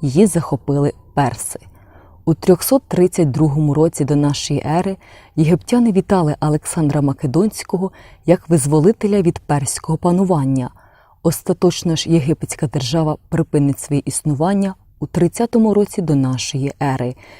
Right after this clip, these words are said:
коли землі Єгипту захоплять римляни.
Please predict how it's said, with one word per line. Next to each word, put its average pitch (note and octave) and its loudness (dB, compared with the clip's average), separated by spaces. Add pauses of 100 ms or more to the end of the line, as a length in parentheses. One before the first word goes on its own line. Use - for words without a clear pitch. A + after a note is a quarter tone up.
(120)
коли D3+ 2
землі C#3 2
Єгипту C3 -2
захоплять C3+ -4
римляни. B2+ -2